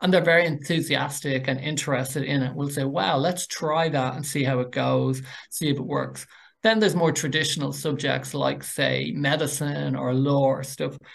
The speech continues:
We might have some of our former students who are currently studying medicine or studying law, and they might come to us and say, "I'd love to teach that to a younger age,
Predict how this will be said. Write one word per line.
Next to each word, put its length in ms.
We 120
might 240
have 320
some 200
of 140
our 100
former 380
students 420
who 80
are 100
currently 380
studying 540
medicine 600
or 100
studying 520
law, 240
and 80
they 80
might 220
come 160
to 180
us 160
and 100
say, 360
"I'd 140
love 100
to 140
teach 460
that 280
to 140
a 40
younger 440
age, 460